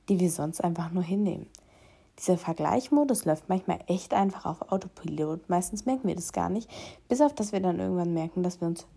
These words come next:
scheiße fühlen, weil es uns runterzieht. Es zieht uns runter. Weil, jetzt kommen wir wieder zum rationalen Punkt,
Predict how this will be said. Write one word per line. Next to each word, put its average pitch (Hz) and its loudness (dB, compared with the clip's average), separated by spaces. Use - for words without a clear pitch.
scheiße - -4
fühlen, 196 -4
weil 175 2
es 185 -4
uns - -4
runterzieht. 160 -2
Es - -4
zieht 202 -4
uns 180 -4
runter. 165 -2
Weil, 170 0
jetzt 170 -4
kommen 156 2
wir 151 0
wieder 156 -6
zum - -6
rationalen 156 -4
Punkt, - -8